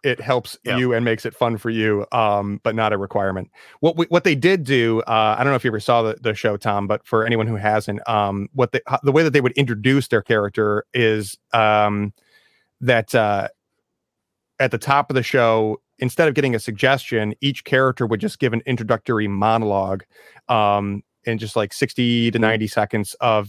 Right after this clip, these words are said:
Speaker 1: "This is, this is, this is who I am, this is my deal," and a sense of who they are, one by one by one, uh, until the whole cast has been introduced, and then, uh, lights down and come back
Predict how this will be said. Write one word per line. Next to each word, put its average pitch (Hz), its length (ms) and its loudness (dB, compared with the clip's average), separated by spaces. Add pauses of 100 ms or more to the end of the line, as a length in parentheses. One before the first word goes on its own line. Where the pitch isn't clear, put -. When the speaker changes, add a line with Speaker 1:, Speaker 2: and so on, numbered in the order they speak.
Speaker 1:
"This 127 180 -2
is, 117 180 -12
this 151 160 0
is, 120 160 -8
this 151 200 -2
is 135 80 -8
who 147 140 0
I 139 80 4
am, 135 160 2
this 127 160 -4
is 117 80 -6
my 120 140 4
deal," 123 480 2 (400)
and 120 180 2
a 113 60 0
sense 117 260 0
of 113 80 -6
who 123 100 2
they 110 160 2
are, 107 400 2 (320)
one 120 160 2
by 113 100 4
one 110 200 2
by 107 120 4
one, 110 420 0
uh, 113 160 -2
until 120 240 -2
the 107 60 -2
whole 104 140 -2
cast 107 320 -2
has 113 100 -10
been 107 140 -2
introduced, 110 580 -2 (400)
and 120 180 2
then, 117 260 2 (100)
uh, 110 480 2
lights 113 280 0
down 113 300 2
and 117 180 -4
come 107 180 -2
back 104 220 0